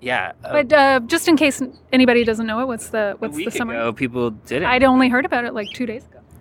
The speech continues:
Speaker 1: Well, the, these things follow a curve. The, the growth follows a curve and starts going up really, really rapidly, and, uh, this, that, the, the curve being the number of cases.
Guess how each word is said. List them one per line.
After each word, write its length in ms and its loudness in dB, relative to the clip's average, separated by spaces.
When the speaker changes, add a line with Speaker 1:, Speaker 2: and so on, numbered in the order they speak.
Speaker 1:
Well, 240 -8
the, 300 0
these 240 2
things 500 0
follow 360 2
a 40 -4
curve. 440 -2
The, 420 -2
the 80 -6
growth 580 0
follows 380 0
a 80 -6
curve 220 2
and 100 -2
starts 240 2
going 240 2
up 160 0
really, 360 0
really 260 2
rapidly, 600 2
and, 320 -2
uh, 280 -6
this, 200 -4
that, 220 0
the, 100 -2
the 180 0
curve 340 2
being 220 2
the 60 -4
number 180 -2
of 100 -4
cases. 400 -6